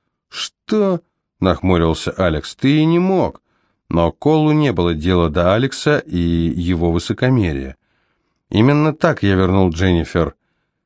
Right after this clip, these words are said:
Я не собирался превращать её в охваченную хаосом. Просто от её души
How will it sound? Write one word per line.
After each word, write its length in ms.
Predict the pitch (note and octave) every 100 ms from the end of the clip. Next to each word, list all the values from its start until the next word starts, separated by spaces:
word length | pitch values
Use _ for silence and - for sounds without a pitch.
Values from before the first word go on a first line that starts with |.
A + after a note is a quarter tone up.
| _
Я 340 | E2 F2+ A2 A#2+
не 120 | B2+
собирался 600 | - C#3 D3+ D3 - G#2+
превращать 680 | F2+ F2 F#2 - A2+ F2
её 480 | F2 F2+ F2+ A#2+ C3+ - _ _ _
в 100 | F#2
охваченную 720 | G2+ - A#2 A2 G2+ G#2 A#2
хаосом. 680 | A2+ - G#2 D#2 - D#2 C#2 _ _ _ _ _
Просто 420 | G2 G#2 - G#2
от 120 | G2
её 300 | G2+ G2 G2
души 500 | F2+ F#2+ - - D3